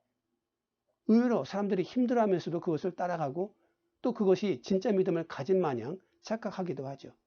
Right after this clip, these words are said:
따라오지 못하는 사람들에게는 죄의식을 주고 따라오는 사람들에게는 명예와 칭찬을 주면서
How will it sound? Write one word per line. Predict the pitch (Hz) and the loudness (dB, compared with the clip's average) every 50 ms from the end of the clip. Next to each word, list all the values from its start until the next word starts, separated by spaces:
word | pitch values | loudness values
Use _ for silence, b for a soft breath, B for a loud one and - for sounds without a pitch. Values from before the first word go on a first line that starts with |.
| _ _ _ _ _ _ _ _ _ _ _ _ _ _ _ _ _ - | _ _ _ _ _ _ _ _ _ _ _ _ _ _ _ _ _ 0
따라오지 | 208 185 190 190 196 190 | 4 6 6 6 6 6
못하는 | 170 165 165 - 165 170 170 165 | 4 2 0 -2 -2 -2 -2 -2
사람들에게는 | 165 170 165 160 156 143 143 143 131 147 175 175 147 - _ | -2 -2 -2 -2 -2 -4 -4 -2 -2 -2 -2 -2 -4 -8 _
죄의식을 | - - 135 165 185 180 - 180 165 147 131 | -4 0 2 2 2 2 0 -2 -2 -2 -4
주고 | - 131 117 117 117 - _ _ _ _ _ _ _ _ _ _ _ _ _ _ _ _ _ _ _ _ | -6 -10 -12 -12 -14 -16 _ _ _ _ _ _ _ _ _ _ _ _ _ _ _ _ _ _ _ _
따라오는 | - 196 190 196 208 220 226 226 | 0 2 4 6 6 6 6 4
사람들에게는 | 226 190 180 180 175 170 170 160 180 175 170 135 | 2 2 0 0 0 0 0 0 2 2 0 0
명예와 | 131 139 165 180 185 185 165 156 | 0 2 4 4 4 2 2 0
칭찬을 | - - 226 233 226 202 190 180 165 | -2 -2 -2 0 2 2 2 2 2
주면서 | 165 147 135 123 123 - 180 175 - | 0 0 -2 -2 -2 -2 -4 -4 -6